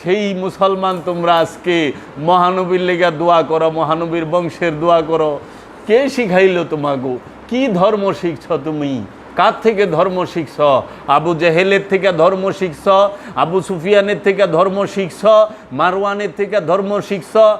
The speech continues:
কারণ মারওয়ান রাজা হওয়ার পরে এই সিস্টেম চালু কইরা দিছে,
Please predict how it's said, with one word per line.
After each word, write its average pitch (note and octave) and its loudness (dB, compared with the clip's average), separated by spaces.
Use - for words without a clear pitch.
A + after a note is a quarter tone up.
কারণ F#3 2
মারওয়ান F#3+ -2
রাজা F#3 2
হওয়ার F3+ 2
পরে F3 0
এই E3+ -2
সিস্টেম D#3+ -6
চালু D#3 0
কইরা D3 2
দিছে, B2+ -2